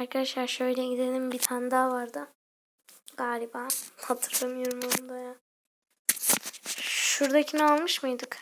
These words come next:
Evet arkadaşlar, almamışız. Hemen şuradaki şeyi alalım.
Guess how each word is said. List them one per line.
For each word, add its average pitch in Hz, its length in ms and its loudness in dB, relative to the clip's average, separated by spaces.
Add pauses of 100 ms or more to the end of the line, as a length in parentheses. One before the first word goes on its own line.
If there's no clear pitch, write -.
(180)
Evet 277 360 2
arkadaşlar, 247 560 -2
almamışız. 262 800 0 (800)
Hemen 294 400 4
şuradaki - 760 0
şeyi 262 320 2
alalım. 254 520 4